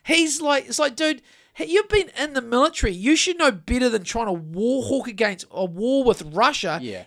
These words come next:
Speaker 1: Everyone loses a war. I mean, everyone loses this war. It's
Speaker 2: Yeah.
Speaker 1: a lose-lose. Uk-, Ukraine lose, Russia lose, lose-lose. Well, no, well, but li-, no, but the military-industrial complex in, in Western Europe and America don't lose. So it's not a lose-lose. It's a lose-lose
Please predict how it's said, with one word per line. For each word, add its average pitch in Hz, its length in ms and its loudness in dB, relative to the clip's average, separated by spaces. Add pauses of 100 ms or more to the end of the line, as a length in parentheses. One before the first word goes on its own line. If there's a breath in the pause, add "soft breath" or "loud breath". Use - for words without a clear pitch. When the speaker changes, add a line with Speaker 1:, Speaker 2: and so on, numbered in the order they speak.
(160)
Speaker 1:
Everyone 285 680 6
loses 240 460 6
a 214 80 6
war. 220 280 4
I 247 40 0
mean, 285 160 -2 (320 soft breath)
everyone 359 420 6
loses 285 460 6
this 175 280 4
war. 147 320 -2 (140)
It's 320 200 2
Speaker 2:
Yeah. 269 80 6
Speaker 1:
a - 280 -4
lose-lose. 285 840 6 (320)
Uk-, 262 220 -2
Ukraine 294 460 2
lose, 254 240 4
Russia 311 280 2
lose, 175 240 -2
lose-lose. 302 480 2 (180 soft breath)
Well, 254 240 6
no, 277 220 2 (200)
well, 240 180 0
but 220 120 -10
li-, 240 200 -10 (340 soft breath)
no, 285 100 2
but 165 160 -4
the 190 100 -6
military-industrial 240 680 -4
complex 226 400 -4
in, 202 200 -8
in 196 200 -8
Western 208 320 -6
Europe 220 200 0
and 190 80 0
America 208 300 -2
don't 131 160 -6
lose. 147 360 -10 (220)
So 165 240 -4 (220)
it's 151 140 -12
not 208 100 -4
a - 20 -4
lose-lose. 135 460 -4 (400 soft breath)
It's - 180 6
a 226 140 4
lose-lose 262 640 2